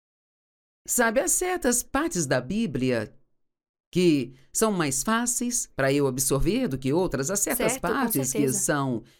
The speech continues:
Speaker 1: mais difíceis de entender ou parecem não se aplicar tanto a nós. E sabe, no ano passado eu decidi ler Levítico e foi desafiador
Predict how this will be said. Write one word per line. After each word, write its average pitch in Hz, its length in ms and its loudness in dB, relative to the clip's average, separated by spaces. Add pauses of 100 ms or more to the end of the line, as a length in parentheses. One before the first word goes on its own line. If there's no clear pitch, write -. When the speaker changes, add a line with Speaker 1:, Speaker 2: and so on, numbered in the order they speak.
(220)
Speaker 1:
mais 175 200 2
difíceis 240 500 0
de 170 80 -2
entender 170 540 0
ou 185 80 -2
parecem 220 460 0
não 185 200 0
se 170 300 0 (580)
aplicar 196 460 -2
tanto 240 360 2
a 117 80 0
nós. 143 380 -2
E 151 100 4
sabe, 135 720 -2
no 170 480 4 (140)
ano 240 220 2
passado 165 680 -2
eu 117 320 -2 (160)
decidi 151 460 2
ler 175 240 2
Levítico 165 920 0 (360)
e 175 340 2 (460)
foi 294 200 2
desafiador 208 920 0